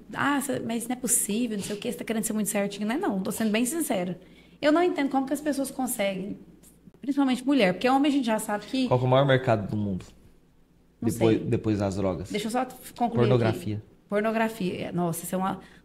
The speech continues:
Speaker 1: nossa, assunto pesado. Dá, dava, dava outro, outro
Speaker 2: Ó,
Speaker 1: vídeo. Outro
Speaker 2: pornografia
Speaker 1: vídeo,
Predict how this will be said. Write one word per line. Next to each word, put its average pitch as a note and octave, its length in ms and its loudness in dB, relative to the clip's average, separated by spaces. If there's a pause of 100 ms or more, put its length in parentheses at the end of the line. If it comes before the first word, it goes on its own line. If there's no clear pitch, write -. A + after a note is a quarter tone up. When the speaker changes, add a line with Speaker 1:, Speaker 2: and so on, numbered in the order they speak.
(120)
Speaker 1:
nossa, F#3 240 -4
assunto F3+ 240 -4
pesado. G3+ 400 2
Dá, F#3+ 400 2
dava, F#3+ 300 2
dava G3 240 2
outro, A#3 340 2
outro A#3+ 320 0
Speaker 2:
Ó, A#2+ 140 10
Speaker 1:
vídeo. - 240 0
Outro - 1000 -4
Speaker 2:
pornografia C#3 680 6
Speaker 1:
vídeo, G#2 100 4